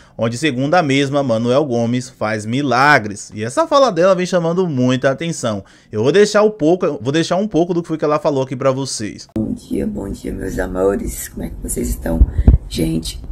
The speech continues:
Speaker 2: eu sou muito tonta. Eu acordei cedo, jurando que hoje era sexta-feira. Meu Deus do céu,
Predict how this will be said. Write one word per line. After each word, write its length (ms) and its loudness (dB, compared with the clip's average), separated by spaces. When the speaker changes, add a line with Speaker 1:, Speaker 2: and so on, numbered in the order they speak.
Speaker 2:
eu 100 0
sou 160 0
muito 320 0
tonta. 540 -6
Eu 140 -2
acordei 680 -4
cedo, 540 -2
jurando 800 0
que 140 -2
hoje 240 2
era 120 -2
sexta-feira. 760 -10
Meu 420 -8
Deus 220 -12
do 100 -18
céu, 380 -8